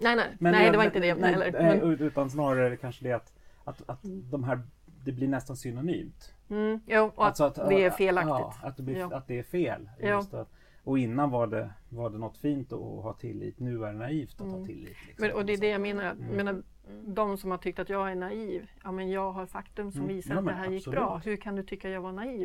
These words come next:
Speaker 1: Det
Speaker 2: Mm.
Speaker 1: visar ju faktiskt att tilliten var okej.
Speaker 2: Mm. Ja, ja, men
Speaker 1: Att det
Speaker 2: precis.
Speaker 1: sta-,
Speaker 2: Det
Speaker 1: och
Speaker 2: är,
Speaker 1: inte
Speaker 2: det är
Speaker 1: bara
Speaker 2: världens
Speaker 1: okej.
Speaker 2: bästa bevis.
Speaker 1: Det,
Speaker 2: Ja.
Speaker 1: ja, precis.
Speaker 2: <laughs> Exakt.
Speaker 1: Det, då har ju
Speaker 2: Mm.
Speaker 1: den personen missat något, tycker jag, om
Speaker 2: Ja.
Speaker 1: den ser faktum och fortfarande tycker att det var naivt.
Speaker 2: Ja, ja, ja, precis.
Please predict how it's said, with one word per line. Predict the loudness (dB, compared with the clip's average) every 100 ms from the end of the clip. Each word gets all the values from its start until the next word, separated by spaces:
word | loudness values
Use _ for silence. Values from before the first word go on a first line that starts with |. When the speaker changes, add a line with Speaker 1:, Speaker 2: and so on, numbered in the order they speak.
| -2
Speaker 1:
Det |
Speaker 2:
Mm. | 0 -2
Speaker 1:
visar | -4 -6
ju |
faktiskt | -4 -8 -6 -12 -8
att | -8 -8 -10
tilliten | -8 -6 -6 -8 -10 -8
var | -8 -8
okej. | -12 -10 -2
Speaker 2:
Mm. | -2 -4 -12 -10
Ja, | -4 -2
ja, | -2
men | -4
Speaker 1:
Att | -4
det | -2
Speaker 2:
precis. | 0 0
Speaker 1:
sta-, | 4
Speaker 2:
Det |
Speaker 1:
och | 6
Speaker 2:
är, |
Speaker 1:
inte | 6 4
Speaker 2:
det |
är |
Speaker 1:
bara | 6 8
Speaker 2:
världens | 6 4
Speaker 1:
okej. | 2
Speaker 2:
bästa | 0 -2
bevis. | 0 0 0
Speaker 1:
Det, |
Speaker 2:
Ja. | 4 4 6
Speaker 1:
ja, | 6 6
precis. | 4 4
Speaker 2:
<laughs> | 6
Exakt. | 6 4 -2 -18 -20 -12 6
Speaker 1:
Det, | 6 6 -2 -12 -10
då | 0 4
har | 6
ju |
Speaker 2:
Mm. | 4
Speaker 1:
den | 4 2 2
personen | 0 2 0 0
missat | -2 -2 -2
något, | -4 -4
tycker | -6 -2
jag, | 2 4
om |
Speaker 2:
Ja. | 4
Speaker 1:
den | 4 2
ser | 0 -2
faktum | 0 -4 -4 -2 -2 -2
och | -4
fortfarande | -8 -2 -2 -2 -4
tycker | -6 -8 -8
att | -8 -6
det |
var | -6 -4
naivt. | -4 -4 -4 -6 -10 -14 -12 -6
Speaker 2:
Ja, |
ja, | -4 -2
ja, | -4
precis. | -6 -8 -4 -2 -4 -6